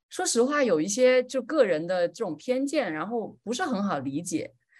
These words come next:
但是另外一个我跟郭嘉特别共鸣的就是，我第一季最喜欢，到现在印象还很深的就是大碗宽面组，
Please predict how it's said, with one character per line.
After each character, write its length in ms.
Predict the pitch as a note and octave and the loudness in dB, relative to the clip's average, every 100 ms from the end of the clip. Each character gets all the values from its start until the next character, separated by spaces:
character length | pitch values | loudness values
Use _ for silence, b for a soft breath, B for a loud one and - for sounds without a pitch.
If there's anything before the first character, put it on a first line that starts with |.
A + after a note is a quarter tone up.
| b | b
但 120 | F4+ | -2
是 220 | F#4 E4+ | 0 -2
另 160 | D4+ F#4+ | -2 -2
外 140 | G#4+ D4 | 2 2
一 60 | |
个 180 | A#3+ B3 | 6 6
我 240 | G3+ E3 C#3+ | 6 4 2
跟 220 | A3 A#3+ | 0 2
郭 160 | B3 | 4
嘉 220 | B3+ B3+ - | 6 4 0
特 100 | A#3 | -2
别 100 | G#3+ | -2
共 240 | A#3+ A3+ | 0 0
鸣 160 | D#3+ D3 | 0 -2
的 80 | |
就 160 | F#3 G#3+ | -2 -4
是， 220 | G3+ G3+ | -4 -2
我 240 | E3 D#3 D#3 - - | 0 0 0 -2 -2
第 200 | D4 D4 | 2 2
一 60 | |
季 180 | D4 C4+ | 2 -2
最 240 | A3+ E4 A3+ | -2 -2 0
喜 240 | G#3 - | -2 -4
欢， 300 | - E3+ E3+ | -4 -2 0
到 140 | A#3 | 0
现 320 | C#4 - D#4+ C#4 | 0 2 4 4
在 180 | D4+ B3+ | 4 2
印 140 | B3+ | 2
象 180 | C4 G#3+ | 0 0
还 200 | G3+ G3+ | -2 -2
很 180 | A3 C#3 | -2 -4
深 220 | - G3 | -4 -4
的 80 | F#3 | -4
就 100 | G#3+ | -4
是 80 | |
大 220 | G#3+ G#3+ E3+ | 0 2 2
碗 120 | C3+ | 0
宽 240 | - F#3 | 0 0
面 220 | G3+ F3+ | 2 0
组， 240 | D#3+ C#3+ | -2 -8